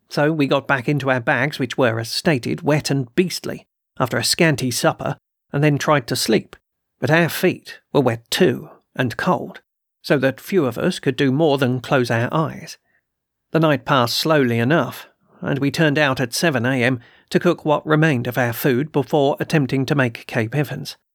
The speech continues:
We were glad that it had stopped snowing, and although the light was bad enough, we could just make out the ice foot showing up bold and white on the south side of the cape. After the meal, we struck camp, formed marching order,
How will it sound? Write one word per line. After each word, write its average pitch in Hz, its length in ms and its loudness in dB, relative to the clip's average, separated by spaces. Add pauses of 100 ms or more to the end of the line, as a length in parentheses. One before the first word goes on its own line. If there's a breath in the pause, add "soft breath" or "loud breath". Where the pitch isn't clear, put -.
(760)
We 156 100 4
were 147 140 2
glad 120 400 0
that 135 280 -4
it - 120 -2
had 113 140 -2
stopped - 260 -2
snowing, - 400 -4 (440)
and 170 120 0
although 202 280 4
the 190 120 2
light 165 320 2
was 147 140 2
bad 139 200 2
enough, 143 360 2
we 160 100 2
could 151 200 -4
just - 320 0
make 180 240 2
out 185 320 0
the 147 120 2
ice 143 240 0
foot - 260 -6
showing 143 320 2
up 139 180 0
bold 147 360 0
and 131 220 -4
white 143 320 0
on 139 140 0
the 147 60 0
south 143 300 0
side 117 300 0
of 117 120 -10
the 110 60 -10
cape. - 400 -8 (800)
After 175 240 2
the 147 100 2
meal, 160 320 2
we 143 200 0
struck - 460 -4
camp, 139 360 -4 (480)
formed 139 340 0
marching 147 420 0
order, 170 480 0